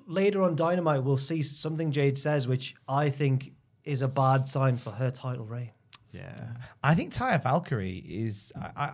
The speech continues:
Speaker 3: I think she'd be a great challenger,
Speaker 1: Mm.
Speaker 3: and I think it'll be a great notch on Jade Cargill to beat her
Speaker 1: Yes.
Speaker 3: and then lose to Chris
Speaker 1: You're a
Speaker 3: Statlander.
Speaker 1: well-travelled man in all of the wrestling promotions.
Speaker 3: I tried to be.
Speaker 1: Have you ever met Taya Valkyrie?
Speaker 3: Not had the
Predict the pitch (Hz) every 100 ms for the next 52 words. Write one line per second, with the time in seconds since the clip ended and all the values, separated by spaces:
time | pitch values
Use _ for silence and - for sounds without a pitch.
0 | 147 143 185 - 139 123 120 110 - 107
1 | 135 143 - 117 147 143 120 127 131 117
2 | 139 135 101 127 131 123 120 123 123 123
3 | 127 - 120 110 117 110 110 110 107 107
4 | 98 95 117 139 143 202 269 - - 120
5 | 143 139 127 127 123 113 104 92 - 95
6 | - - 311 359 370 202 143 135 147 127
7 | 120 131 175 147 131 120 120 117 127 117
8 | 113 113 - 123 143 - 277 302 - -
9 | - 101 - 170 202 208 196 208 208 -
10 | 196 190 202 196 240 262 180 151 202 -
11 | 147 190 185